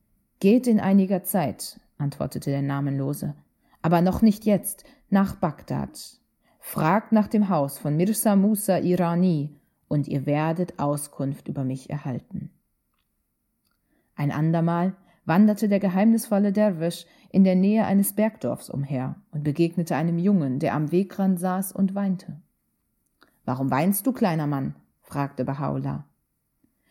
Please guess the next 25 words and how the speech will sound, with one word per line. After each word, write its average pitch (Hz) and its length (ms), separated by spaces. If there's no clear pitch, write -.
Der 180 100
Junge 247 280
blickte 214 360
zum 180 280
Derwisch 175 440
auf 156 360
und 147 240
antwortete: 147 800
"Der 247 120
Lehrer 247 380
hat 165 160
mich 165 220
bestraft, 170 640
weil 180 140
ich 175 140
so 170 100
schlecht 220 420
geschrieben 160 580
habe." 151 400
Und 143 180
er 135 100
zeigte 165 380
Baha'u'llah 151 460
seine 151 280
Arbeit. 147 460